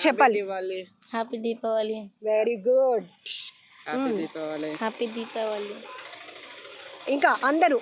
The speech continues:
Speaker 1: ఏం తెచ్చారు అన్నీ ఇచ్చేయాలి. నేను హెల్ప్ చేయనా నీకు?
Speaker 3: హ్యాపీ దీపావళి అన్నయ్య.
Speaker 1: ఆ,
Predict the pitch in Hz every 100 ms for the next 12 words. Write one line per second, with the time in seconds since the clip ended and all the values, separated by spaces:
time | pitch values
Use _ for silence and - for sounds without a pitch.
0 | - 302 349 370 370 - 359 359 320 359
1 | 370 - 359 269 202 294 339 349 302 -
2 | 339 302 294 254 392 571 - 220 226 233
3 | 226 220 - 226 220 202 202 202 196 _
4 | _ _ 359 339 349 381 _ _ 226